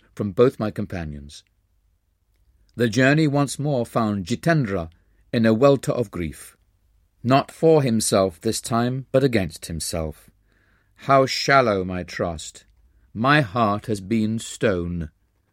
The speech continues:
Never in future shall I doubt God's protection." Midnight was approaching. The two Cinderellas, sent forth penniless, entered Ananta's bedroom. Just as he had lightly predicted,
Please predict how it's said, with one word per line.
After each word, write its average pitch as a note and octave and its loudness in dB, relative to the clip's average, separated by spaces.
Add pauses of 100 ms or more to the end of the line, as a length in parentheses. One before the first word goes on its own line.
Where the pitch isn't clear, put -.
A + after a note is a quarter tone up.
(300)
Never D3+ 4
in C3 0
future F#2+ -4
shall A2+ -2
I A2+ 2
doubt G#2 -2
God's G2 -2
protection." E2+ -8 (1200)
Midnight G2+ 0
was E2+ -8
approaching. E2 -6 (460)
The G#2 -6
two B2+ 2 (120)
Cinderellas, A2+ 0 (180)
sent - -2
forth G#2 -2
penniless, G2+ -6 (400)
entered B2+ 0
Ananta's B2 -2
bedroom. D#2 -4 (960)
Just D#3 2
as D#3 -4
he D#3+ 2
had C#3 2
lightly C3+ 0
predicted, F2 -8